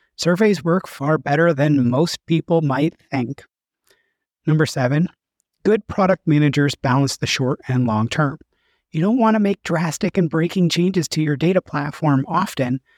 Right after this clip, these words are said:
but that doesn't mean you can't take bigger bets and shake things up. Just balance iterative improvements and the bigger picture. You know, Scott Note here, Zhamak in her book and, and in lots of places talks about Thomas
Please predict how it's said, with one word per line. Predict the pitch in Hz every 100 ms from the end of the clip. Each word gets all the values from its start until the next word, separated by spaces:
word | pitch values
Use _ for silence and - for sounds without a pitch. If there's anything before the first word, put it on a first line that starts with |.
| _ -
but |
that | 180
doesn't | 202 180 170
mean | 185 165
you | 123
can't | - 175 185 -
take | 165 156 -
bigger | 143 139
bets | 160 226 - -
and | 185
shake | - 160 147
things | - 147 147
up. | 160 - _ _ _ _ _ -
Just | 170 -
balance | 139 139 165 165 -
iterative | 170 165 170 170 143 -
improvements | 156 147 - 247 190 180 175
and | 165 151
the | 143
bigger | 127 120 120
picture. | 127 120 170 165 - _ _
You | 143
know, | 123
Scott | - - 156 185
Note | 147
here, | 127 139 - _ _ _ -
Zhamak | 147 175 185 -
in | 214 180 143
her | 131
book | 226 208 -
and, | 147 143
and | 175 139 143
in | 147 143
lots | 151 -
of | -
places | 147 -
talks | - 143 -
about | - 147 156
Thomas | - 139 139